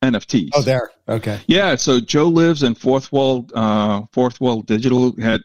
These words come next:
Speaker 1: created these really cool N F T tickets. Uh, they were pretty awesome, uh, and so we wanted to use them. And it's just, you know, with the race pretty much happening next week,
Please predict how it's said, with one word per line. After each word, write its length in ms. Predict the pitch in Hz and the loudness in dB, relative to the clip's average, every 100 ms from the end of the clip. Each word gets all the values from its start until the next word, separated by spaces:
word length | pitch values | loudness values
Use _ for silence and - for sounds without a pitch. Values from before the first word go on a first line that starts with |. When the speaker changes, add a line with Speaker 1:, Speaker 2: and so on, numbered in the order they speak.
| - | -6
Speaker 1:
created 400 | 123 113 131 127 | 0 2 2 0
these 240 | 110 98 | 0 0
really 240 | 117 135 127 | 2 2 0
cool 320 | - 123 127 | 0 2 2
N 120 | 117 | 0
F 100 | 110 | -2
T 220 | - 123 | 0 -2
tickets. 540 | 117 127 139 147 - - - - - - | 0 -2 -2 -2 -4 -12 -18 -20 -10 -4
Uh, 200 | 117 107 | -2 0
they 140 | 113 | 0
were 100 | 110 | 0
pretty 260 | - 120 110 | 0 0 2
awesome, 640 | 107 113 131 123 123 123 - | 2 0 0 2 2 0 -2
uh, 400 | 98 98 98 101 | -4 -2 -2 0
and 400 | 107 107 104 101 | 0 2 0 -2
so 120 | - | -2
we 140 | 101 107 | 2 2
wanted 360 | 110 135 131 - | 2 0 -2 -2
to 60 | |
use 280 | 104 120 131 | 2 2 2
them. 220 | 143 127 | 2 2
And 180 | 113 107 - - - - | 2 -2 -6 -14 -20 -4
it's 120 | 135 | -2
just, 300 | 170 147 - | 0 -2 -2
you 100 | 139 | -2
know, 140 | 139 120 | 0 2
with 280 | 123 127 - - | 0 0 -4 -2
the 220 | 127 120 | 2 2
race 340 | 107 135 143 | 2 -2 -2
pretty 280 | - 160 147 | -4 -2 2
much 200 | 135 120 | 2 0
happening 500 | 131 123 120 113 107 | -4 -2 0 2 4
next 300 | 113 117 - | 2 -2 -2
week, 340 | 101 139 - | 0 0 -4